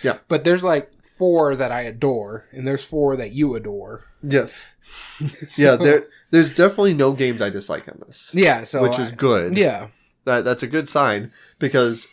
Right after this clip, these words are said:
Speaker 1: if they've made it to the Champions of Champions, that would be really bad if for
Speaker 2: <laughs>
Speaker 1: some
Speaker 2: Since
Speaker 1: reason
Speaker 2: one of us hates 'em.
Speaker 1: uh, it's like, "Wh-, how did that even get in?"
Speaker 2: In
Speaker 1: Like,
Speaker 2: fact,
Speaker 1: we would have fought for it.
Speaker 2: one of the games here I don't dislike. I just dislike playing with you.
Speaker 1: That's true.
Speaker 2: <laughs>
Speaker 1: And I definitely like playing.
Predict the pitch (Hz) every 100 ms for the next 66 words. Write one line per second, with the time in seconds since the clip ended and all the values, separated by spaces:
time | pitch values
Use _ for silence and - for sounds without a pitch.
0 | _ 123 117 131 151 147 143 135 113 -
1 | 139 131 107 101 135 131 107 98 98 113
2 | 135 113 104 127 127 117 110 101 101 98
3 | 98 - 110 - 180 180 170 151 156 156
4 | 151 143 127 123 123 117 120 123 147 147
5 | 190 226 202 190 165 139 127 117 117 131
6 | 202 196 254 247 - 139 135 117 110 98
7 | - 101 185 226 247 214 196 190 185 180
8 | 165 135 139 - _ _ - 156 226 277
9 | 202 - 175 - 127 139 135 107 - -
10 | 156 156 - 123 131 123 - 131 120 110
11 | - 165 135 104 _ _ 120 117 - 180
12 | 233 123 165 - 165 196 190 117 170 180
13 | 208 180 139 180 135 107 101 104 - 101
14 | 92 104